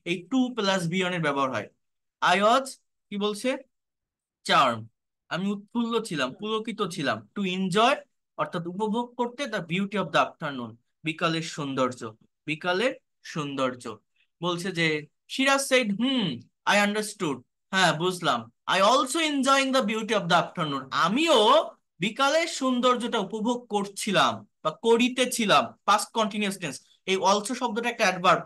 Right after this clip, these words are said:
মেইন ভার্ব হচ্ছে was আর enjoying, was টা অক্সিলারি ভার্ব, enjoying টা মেইন ভার্ব। বলছে যে, আহ, আহ, কি বলছে? "That's why I did not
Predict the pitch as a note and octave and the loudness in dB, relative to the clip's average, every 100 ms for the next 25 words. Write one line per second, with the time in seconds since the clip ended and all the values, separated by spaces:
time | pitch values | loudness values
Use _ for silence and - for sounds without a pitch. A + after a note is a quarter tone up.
0 | D#3+ F#3 A3 G#3 G3 G#3 A3+ A3+ F3+ G3 | -2 -2 0 2 2 0 -4 -2 2 4
1 | C4+ - F3 F3+ F3+ E3 F3 D3 B2 - | 4 2 -2 -2 -6 0 0 0 -4 -2
2 | E3 E3 - - - E3+ E3+ A3+ A#3+ C4+ | -2 -2 -6 -6 -6 -6 -4 -2 0 0
3 | B3 G3+ F3+ E3+ E3+ D#3+ D3+ C#3+ B2 G#2+ | 0 -2 0 -2 -2 0 0 0 -4 -4
4 | _ _ _ _ _ G3+ B3+ C4 C4 C4+ | _ _ _ _ _ -2 0 0 -2 2
5 | C4 B3+ B3+ _ _ - A3 G#3+ G#3 G3 | 2 0 _ _ _ -4 0 2 4 4
6 | F#3 F3 E3+ - G2+ D#2 - - A#3+ C4 | 2 0 -4 -10 -8 -6 -8 -10 -4 -4
7 | D#4+ G3+ A#3+ D#4 - D#4 D4+ A3+ G#3 F#3 | -2 0 2 2 2 4 4 4 0 4
8 | A#3 | 4